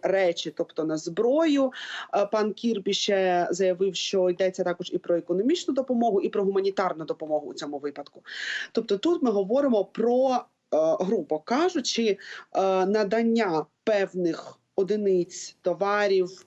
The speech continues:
послуг тощо за певну суму. А, однак про те, що Україні зовсім не даватимуть коштів надалі, взагалі у цій заяві не йшлося.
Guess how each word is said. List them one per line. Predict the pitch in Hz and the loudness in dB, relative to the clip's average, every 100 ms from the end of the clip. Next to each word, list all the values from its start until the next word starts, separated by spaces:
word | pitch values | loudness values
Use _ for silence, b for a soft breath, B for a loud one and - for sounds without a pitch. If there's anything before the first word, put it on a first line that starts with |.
| _ | _
послуг | - 208 196 - - 165 - _ - | -2 2 2 -2 -4 -4 -4 _ -2
тощо | 208 208 - - 180 - | 0 0 -4 -2 -4 -4
за | 165 208 | -4 -2
певну | 208 202 180 170 | 0 -2 0 -2
суму. | 170 - 185 165 120 - B B B B B B - | -2 -2 0 2 0 -2 B B B B B B -4
А, | 180 180 185 185 185 185 - - | 0 4 4 4 4 2 0 -2
однак | 214 185 233 269 214 165 - - _ _ _ - | -2 0 0 2 2 0 -8 -20 _ _ _ -2
про | 202 196 _ | 0 0 _
те, | 240 262 240 160 - | 0 2 2 0 -4
що | - - - 247 233 180 - - | -6 -4 0 2 4 2 -2 -4
Україні | 196 202 196 196 247 254 | -4 0 0 2 2 2
зовсім | 185 175 226 247 - - 151 143 | 0 0 0 0 -4 -2 -2 0
не | - 196 | 0 2
даватимуть | 196 202 226 233 208 190 | 2 2 0 0 -2 -2
коштів | - 220 214 - 165 | 0 0 0 -2 0
надалі, | 160 156 185 269 285 180 B B B | 0 2 2 2 2 2 B B B
взагалі | 170 180 175 190 | -4 0 0 2
у | 277 | 2
цій | 247 226 | 2 0
заяві | 190 185 190 220 | 2 2 2 2
не | 220 | 2
йшлося. | 220 - 226 262 240 175 - 135 | 0 0 0 2 2 0 -2 -4